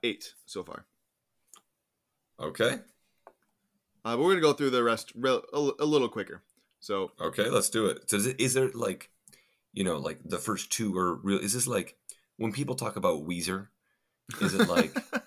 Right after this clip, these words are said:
Speaker 1: <laughs>
Speaker 2: is it like, "Man, those first two albums are great, and then, you know, everything else was trash after that"? Like, is this one of those where, you know,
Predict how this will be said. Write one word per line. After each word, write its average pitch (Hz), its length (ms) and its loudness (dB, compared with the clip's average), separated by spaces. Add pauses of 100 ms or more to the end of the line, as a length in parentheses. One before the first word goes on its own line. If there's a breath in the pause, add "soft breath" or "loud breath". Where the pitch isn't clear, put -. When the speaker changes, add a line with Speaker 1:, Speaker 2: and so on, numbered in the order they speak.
(120)
Speaker 1:
<laughs> - 440 -16
Speaker 2:
is 104 120 0
it 95 100 -2
like, 90 160 0
"Man, 92 180 0
those 95 180 2
first - 280 -2
two 90 200 -2
albums 76 280 -2
are 78 80 -6
great, 80 360 -2
and 85 140 -6
then, 80 320 -2
you 80 100 -6
know, 78 140 0
everything 85 380 -4
else 80 160 -6
was - 100 -12
trash 123 520 4
after 67 320 -4
that"? - 180 -2
Like, 80 200 2
is 95 80 -4
this 101 180 -6
one 95 140 0
of 85 60 -6
those 85 240 0
where, 80 380 -2 (560)
you 92 120 -4
know, 71 260 -4